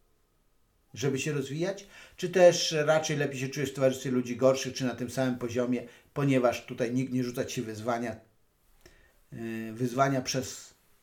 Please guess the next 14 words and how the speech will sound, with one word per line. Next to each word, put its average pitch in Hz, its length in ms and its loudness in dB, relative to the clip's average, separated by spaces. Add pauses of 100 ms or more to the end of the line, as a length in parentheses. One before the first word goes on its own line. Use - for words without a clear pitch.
to, 127 120 -4
co - 140 -2
osiągnął 113 420 -4
w 101 60 -12
życiu. - 300 -14 (640)
Więc 175 220 2
dziewiąta 190 540 6
rzecz. - 320 -14 (1040)
I 131 80 -14
to 226 520 8
jest 165 280 4
bardzo 165 360 6
istotny 143 500 0
niuans. 101 500 -2